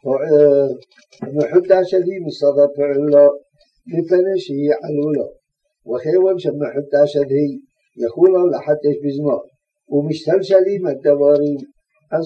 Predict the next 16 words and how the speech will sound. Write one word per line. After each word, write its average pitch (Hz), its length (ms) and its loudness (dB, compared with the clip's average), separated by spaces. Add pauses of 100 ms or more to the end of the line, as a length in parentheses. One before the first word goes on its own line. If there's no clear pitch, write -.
שבאים 165 840 0 (500)
לגשמים 151 720 -4 (100)
וליסודות 143 1000 2 (100)
ולמרכבים 147 1040 0
ולדומה. 143 680 2 (640)
וחוזרים 185 720 0 (100)
הדברים 180 680 0
חלילה, 170 420 2 (140)
כלומר 147 440 -2 (100)
הגשמים 151 580 -8 (400)
והיסודות 147 800 0
והמרכבים. 143 840 -2 (560)
וחוזרים 190 800 0
הדברים 147 580 -2 (100)
חלילה 147 460 2 (500)
ומתגלגלים, 147 1000 2